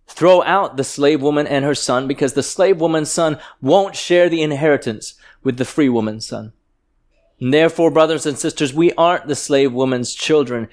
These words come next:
but we are the free woman's children. Christ has set us free for freedom.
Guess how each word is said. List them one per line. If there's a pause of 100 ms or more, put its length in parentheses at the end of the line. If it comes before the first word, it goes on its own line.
(240)
but
we
are
the
free
woman's (260)
children. (2250)
Christ
has
set
us
free (460)
for
freedom.